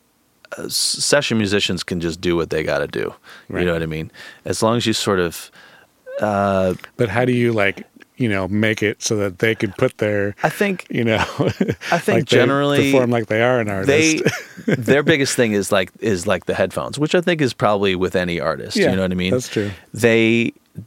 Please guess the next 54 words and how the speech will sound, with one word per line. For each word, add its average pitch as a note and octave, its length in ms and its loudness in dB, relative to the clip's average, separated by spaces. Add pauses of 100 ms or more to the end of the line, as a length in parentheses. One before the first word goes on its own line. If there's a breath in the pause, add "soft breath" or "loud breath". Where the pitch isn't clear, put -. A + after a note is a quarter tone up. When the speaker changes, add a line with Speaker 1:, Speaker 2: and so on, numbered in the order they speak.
Speaker 1:
you A#2+ 100 2
know, F#2+ 120 2
they G2 160 0
don't G#2+ 240 0
want G#2 100 0
a G2 60 -2
bunch G2 260 0
of E2+ 120 -4
reverb E2+ 600 0
in E2 120 -2
their D#2 120 -4
headphones, E2 720 -2
Speaker 2:
Mm. - 40 -2
Speaker 1:
and E2 80 -4
they D#2+ 60 -4
wanna E2 280 -4
kinda E2 280 -6
just D2+ 240 -8
hear F2+ 240 -2
what's F#2 220 -4
going E2+ 340 -2
on, C#2+ 380 -6 (120)
Speaker 2:
Right. F2 280 -10 (180)
Speaker 1:
get F#2+ 160 2
a F2+ 40 -4
sense F2 360 -2
of E2 380 -4
the F#2 160 -6
room, E2 560 -6 (420 soft breath)
and E2 460 -4
get E2+ 160 -2
a - 20 -6
sense - 400 -4
of E2 180 -4
maybe F2+ 460 0
a E2 60 -2
little E2 240 -2
bit E2 180 -2
of D#2 140 -4
the - 80 -10
score E2 420 -2
that D#2 160 -6
they're D2+ 100 -6
playing F2 320 -4
against, D#2+ 440 -6
but F#2+ 100 -2
Speaker 2:
Mm. F#2+ 60 -4
Speaker 1:
mostly G#2+ 480 0
they E2+ 120 0
wanna E2 280 -4
just E2 220 -8
hear D2+ 180 -4
each - 240 -6
other E2+ 320 -2